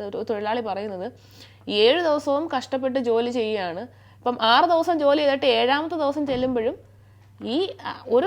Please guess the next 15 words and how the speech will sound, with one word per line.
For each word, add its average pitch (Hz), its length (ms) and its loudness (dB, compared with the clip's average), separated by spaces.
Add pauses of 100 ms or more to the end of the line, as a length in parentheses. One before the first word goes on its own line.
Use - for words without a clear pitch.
ഒരു 311 160 4
ദിവസം 294 260 0
പോലും 403 220 2
റെസ്റ്റ് - 280 0
ഇല്ലാത്തുള്ള 339 840 2 (100)
പണിയാണ്. 233 420 -2 (120)
അതും 254 200 -4 (260)
അത്രയും 285 460 -2
അവരെ, 269 180 0 (220)
ഏഹ്, 214 280 -2 (160)
കൂടുതൽ 262 260 0 (120)
നിർബന്ധിക്കുകയാണ്. 233 680 -2 (100)
കൂടുതൽ 220 320 -2 (120)
നിങ്ങൾ 220 180 -4 (1040)
ചെറിയ 254 260 2